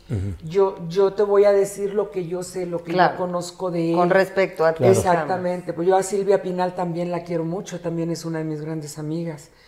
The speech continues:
Speaker 2: la quiero muchísimo, a la Pasquel la quiero mucho también. Entonces, este, yo eso no lo viví. Se contaban algunas cosas y se contaban otras, pero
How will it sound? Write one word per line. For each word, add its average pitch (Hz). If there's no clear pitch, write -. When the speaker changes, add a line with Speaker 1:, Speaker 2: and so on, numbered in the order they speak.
Speaker 2:
la 156
quiero 165
muchísimo, 170
a 151
la 147
Pasquel 160
la 165
quiero 156
mucho 156
también. 160
Entonces, 160
este, 160
yo 190
eso 196
no 170
lo 175
viví. 170
Se -
contaban 175
algunas 202
cosas 175
y 175
se 170
contaban 170
otras, 180
pero 165